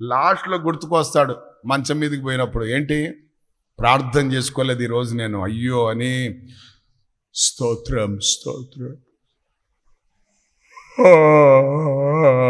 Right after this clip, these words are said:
పేగులు లోపలలో అన్ని స్కానింగ్ మిషన్ అవసరం లే,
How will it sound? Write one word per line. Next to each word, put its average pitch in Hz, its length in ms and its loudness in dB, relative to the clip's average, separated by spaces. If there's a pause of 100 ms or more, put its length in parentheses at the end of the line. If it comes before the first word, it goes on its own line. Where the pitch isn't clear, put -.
(720)
పేగులు 131 600 -6
లోపలలో 127 920 -4
అన్ని 143 360 -4
స్కానింగ్ 156 460 -2
మిషన్ 151 220 -6
అవసరం 143 360 -8
లే, 110 80 -8